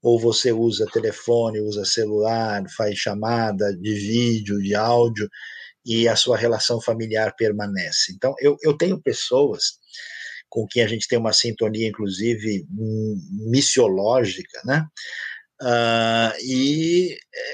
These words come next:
essas pessoas, eu não falo com elas, às vezes, dois, três meses. Quando eu entro em contato, é como se eu tivesse falado com ela ontem.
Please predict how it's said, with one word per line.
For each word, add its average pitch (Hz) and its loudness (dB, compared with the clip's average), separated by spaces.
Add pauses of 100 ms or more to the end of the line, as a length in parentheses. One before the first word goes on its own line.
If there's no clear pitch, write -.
(140)
essas 160 2
pessoas, 151 0
eu 160 4
não 160 -2
falo 147 0
com 139 0
elas, 147 2
às 127 -2
vezes, 139 0
dois, 151 2
três 175 0
meses. 127 0
Quando 202 -2
eu 180 2
entro 233 -2
em 156 -6
contato, 123 -4 (240)
é 175 -2
como 226 2
se - 0
eu 294 -2
tivesse 208 -2
falado 190 -2
com 190 -2
ela 190 0
ontem. 165 -2